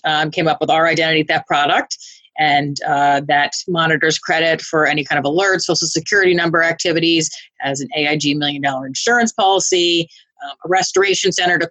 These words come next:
call, which I think that's the most important thing, 'cause when peop-, something happens to people, they're like, "Whoa, what, what, what do I do? Who do I, who do I call?" So it, that really is, is a nice product. And then we developed a, a platform for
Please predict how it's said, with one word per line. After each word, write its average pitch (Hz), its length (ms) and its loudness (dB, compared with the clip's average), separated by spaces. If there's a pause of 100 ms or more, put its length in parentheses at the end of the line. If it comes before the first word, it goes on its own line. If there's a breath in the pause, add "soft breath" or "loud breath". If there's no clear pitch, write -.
call, 180 400 4
which 180 260 0
I 165 60 -2
think 185 180 -2
that's 180 220 0
the 185 80 2
most 175 180 0
important 190 340 0
thing, 175 140 0
'cause 170 100 0
when 175 120 0
peop-, 202 260 -4
something 196 300 -2
happens 185 400 -2
to 160 80 0
people, 165 420 0 (340 loud breath)
they're 156 80 0
like, 143 100 0
"Whoa, 226 200 4
what, 160 220 2
what, 180 160 0
what 196 100 0
do 196 60 6
I 180 80 2
do? 233 140 2
Who 196 160 6
do 180 60 4
I, 160 180 0
who 220 120 2
do 185 100 4
I 165 100 2
call?" 170 360 2
So 151 340 -2 (520 loud breath)
it, 185 140 -2
that 185 220 0
really 165 280 2
is, - 340 -2
is 143 120 -6
a 151 40 0
nice 139 220 -2
product. 131 500 0
And 185 140 2
then 196 160 2
we 190 80 4
developed 175 420 2
a, 156 160 -2
a 175 80 -2
platform 170 640 0 (300 soft breath)
for 156 580 4